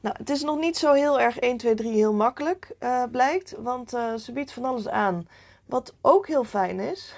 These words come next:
<laughs> wat ook heel belangrijk is. En schijnbaar heeft deze Mary echt ook veel meer, ehm, nodig om eerst dit allemaal te doen en te doorlopen. En dan pas,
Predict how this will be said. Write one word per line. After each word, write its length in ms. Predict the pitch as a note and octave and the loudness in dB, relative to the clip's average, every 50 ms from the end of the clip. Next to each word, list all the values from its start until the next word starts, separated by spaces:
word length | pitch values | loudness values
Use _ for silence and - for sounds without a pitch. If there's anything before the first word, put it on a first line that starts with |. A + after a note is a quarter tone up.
| - A3+ - - B3+ A#3 - B3 - - | -10 -8 -4 -2 -2 -2 0 -2 -4 -4
<laughs> 580 | - - - _ _ _ _ - - - - - | -4 -10 -16 _ _ _ _ -20 -20 -20 -18 -4
wat 260 | - B3+ B3+ B3 - C#4 | 0 2 2 4 4 2
ook 200 | D4 F4+ F4+ - | 2 2 2 -2
heel 360 | C4 C4 C#4+ E4 F4 F4 A#3+ | 0 2 4 4 6 4 4
belangrijk 520 | A#3+ B3+ B3+ C#4 D4+ D#4 C4 A3 G3 - | 2 2 4 2 2 2 0 0 -2 -2
is. 340 | E3 E3+ A3 D4+ E4 - - _ _ _ _ _ _ _ - | -6 -8 -6 -8 -8 -12 -18 _ _ _ _ _ _ _ -8
En 160 | - A#3 A#3 | -6 -6 -6
schijnbaar 720 | - - - C4 C4+ C#4+ D#4+ D#4+ D4 B3+ A#3+ A#3 A#3+ B3+ | -6 -6 -2 0 2 2 0 0 0 0 0 0 0 0
heeft 340 | A#3 A#3 A#3+ B3 A#3 - - | 0 2 2 0 0 -2 -4
deze 380 | A#3+ A#3+ A#3+ G#3+ A3 A3+ A3 | -4 -2 -2 -2 -4 -2 0
Mary 500 | A3 A3 G#3+ A3 G#3+ A3 A3+ A3+ A3+ A3 - - - - _ _ _ _ _ _ | 0 0 0 0 0 -2 -2 -4 -4 -8 -10 -16 -20 -20 _ _ _ _ _ _
echt 380 | - B3+ C#4 - - - - _ | -2 -2 -2 -4 -6 -18 -10 _
ook 280 | - A#3+ A#3+ B3 A#3 A3 A3+ - _ - G#3+ - | 2 2 4 2 2 -2 -12 -16 _ -20 -20 -14
veel 260 | - - C4+ C4+ C4 | -8 -4 -2 0 0
meer, 500 | B3+ A#3+ A#3+ A#3 A3+ A3+ A3 A3 A3 - _ | 0 -2 -4 -2 -2 -2 -4 -4 -6 -8 _
ehm, 520 | - G#3+ G3 G3+ G3 G3+ G3 G3 F#3+ G3 G3 G#3 _ _ _ _ _ _ _ _ _ _ _ _ _ _ _ _ - | -10 -8 -6 -6 -6 -8 -8 -8 -8 -8 -10 -12 _ _ _ _ _ _ _ _ _ _ _ _ _ _ _ _ -2
nodig 480 | G#3 G#3+ A3 A#3+ C4 C4+ B3+ B3 G#3 | 2 4 6 6 6 6 4 2 -2
om 160 | G#3 G#3 G3 - | -6 -8 -8 -6
eerst 380 | - C4+ D4+ E4 E4+ E4 - - | -4 -2 0 0 0 -2 -2 -2
dit 160 | B3+ A#3+ - | -2 -2 -2
allemaal 640 | - A#3 A#3 A3+ G#3+ G#3 F#3+ F#3 F#3 F#3+ F#3+ G3+ - _ _ _ | -2 -2 0 0 2 2 2 4 2 2 -2 -4 -8 _ _ _
te 200 | - - A3 G#3 | -6 -2 -2 -2
doen 320 | G3+ A#3 C4 C4+ C4 C4+ C#4 | 0 0 -2 0 -2 -4 -4
en 160 | - G#3+ A3 | -6 -6 -6
te 140 | G#3+ G#3+ G#3 | -4 -4 -2
doorlopen. 640 | G#3 G3 G3 G#3 A3+ B3+ C#4 C4+ - - - - - - - - - - _ _ _ | -2 0 2 2 4 4 2 0 -2 -8 -12 -12 -14 -20 -20 -20 -20 -20 _ _ _
En 280 | - A#3+ A#3+ A#3+ A3 G#3+ | -6 -4 -4 -2 2 6
dan 360 | B3 B3+ C#4+ E4 F#4 F#4 F#4 - | 6 8 8 6 4 2 -2 -2
pas, 560 | - G3+ - - B3 D#4+ - - - - _ | -4 -4 -2 -2 -2 -4 -8 -14 -20 -20 _